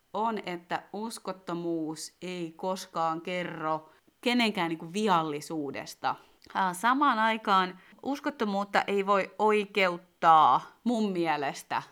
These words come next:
siis, sitä ei voi oikeuttaa vaikkapa nyt, eh,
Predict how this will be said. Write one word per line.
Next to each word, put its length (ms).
siis, 520
sitä 280
ei 80
voi 200
oikeuttaa 1120
vaikkapa 500
nyt, 360
eh, 260